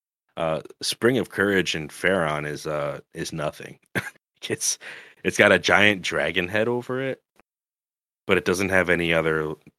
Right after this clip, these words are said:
architectural links to anything else. Like, you, once you get to the actual shrine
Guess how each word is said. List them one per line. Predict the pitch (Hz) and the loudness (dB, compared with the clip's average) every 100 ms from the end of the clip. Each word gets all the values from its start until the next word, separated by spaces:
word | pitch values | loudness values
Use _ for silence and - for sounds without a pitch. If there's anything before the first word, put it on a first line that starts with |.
| _ - | _ -8
architectural | 80 80 - 80 - - 73 | -6 -4 -2 -2 -2 -6 -6
links | 78 78 - | -6 -8 -8
to | 78 | -8
anything | 73 78 76 | -8 -10 -8
else. | 71 - | -8 -8
Like, | - | -8
you, | 82 | -6
once | 82 - | -4 -4
you | |
get | 85 80 | -4 -6
to | 78 | -2
the | 78 | -2
actual | 76 - 82 73 76 73 _ _ _ - | -2 -4 -4 -4 -4 -6 _ _ _ -10
shrine | - - 76 73 78 87 101 | -8 -6 -4 -6 -8 -10 -12